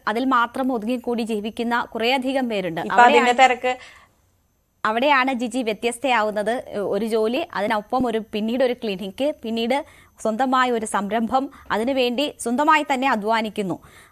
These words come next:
Speaker 1: ആ, അപ്പൊ ഒരുപാട് വലിയ ഉത്തരവാദിത്തങ്ങളൊക്കെ ഉണ്ട്. ഇതൊക്കെ മാനേജ് ചെയ്യുമ്പോ കുടുംബാംഗങ്ങളുടെ ഒക്കെ ഒരു പിന്തുണയും, ആ, അതിനുള്ള സപ്പോർട്ടൊക്കെ ഏത് വിധത്തിലാണ്?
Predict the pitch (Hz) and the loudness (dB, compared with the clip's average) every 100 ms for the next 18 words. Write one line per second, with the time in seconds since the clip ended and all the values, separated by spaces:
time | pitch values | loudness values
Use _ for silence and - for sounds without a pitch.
0 | - 185 185 185 - - - 302 269 277 | -4 -2 0 0 -2 -4 0 2 2 4
1 | 302 311 269 277 311 - 240 254 254 254 | 2 2 0 2 0 0 -4 -2 0 0
2 | 262 262 269 247 - _ _ - 247 - | 0 -2 0 -2 -6 _ _ -2 -2 -4
3 | - 214 208 175 - - - _ - 269 | -8 -6 -2 -4 -6 -16 -20 _ -2 -2
4 | 269 302 277 - 226 262 277 277 247 240 | 0 0 0 0 0 2 0 0 0 -2
5 | 233 233 247 277 277 285 294 285 262 269 | -2 -2 2 2 2 0 0 -2 -2 -2
6 | 262 254 262 233 240 254 269 269 _ - | -2 -2 -4 -4 -2 0 0 -4 _ -6
7 | 208 202 208 202 - 226 247 247 233 247 | -2 0 0 0 0 -2 -4 -4 -4 -2
8 | 254 269 254 240 247 269 247 220 240 214 | -4 0 0 2 0 0 -4 -6 -4 -2
9 | - | -4